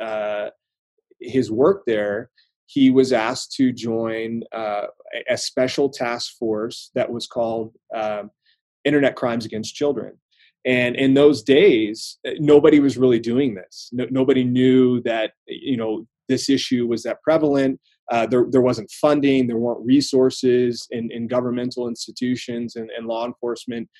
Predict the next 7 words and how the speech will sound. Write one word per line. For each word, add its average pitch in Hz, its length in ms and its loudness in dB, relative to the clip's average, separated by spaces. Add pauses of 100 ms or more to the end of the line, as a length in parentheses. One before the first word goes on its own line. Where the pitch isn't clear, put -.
(300)
uh, 107 380 -2 (460)
uh, 120 120 -2
jurisdictions 127 800 0
to, 117 380 -2
to 127 100 -6
really 120 220 -2
combat, 113 420 -8